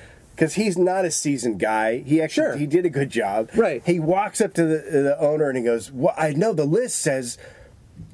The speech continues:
Speaker 1: that she's next." And he goes, "No, we changed it. We just didn't change the list." "Okay.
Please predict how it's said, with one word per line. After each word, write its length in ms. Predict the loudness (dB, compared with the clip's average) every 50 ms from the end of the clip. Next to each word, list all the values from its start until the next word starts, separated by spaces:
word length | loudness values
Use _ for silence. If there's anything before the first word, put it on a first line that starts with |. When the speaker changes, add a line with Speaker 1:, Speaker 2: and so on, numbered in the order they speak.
| -14 0
Speaker 1:
that 300 | 2 2 2 2 -2 -6
she's 380 | -4 -2 0 0 0 0 0
next." 240 | 0 0 0 -2 -2
And 100 | -2 -2
he 40 | 0
goes, 60 | 2 2
"No, 80 | 2
we 140 | 2 0 -2
changed 440 | -2 -2 0 0 0 0 0 -2 -2
it. 100 | 0 0
We 100 | 0 0
just 200 | 0 -2 -2 -2
didn't 180 | -2 -2 -2 -2
change 280 | 0 0 0 0 0
the 80 | -2 0
list." 300 | 0 0 0 -2 -4 -10 _ -20 -6 -2 0
"Okay. 280 | 0 2 2 0 -2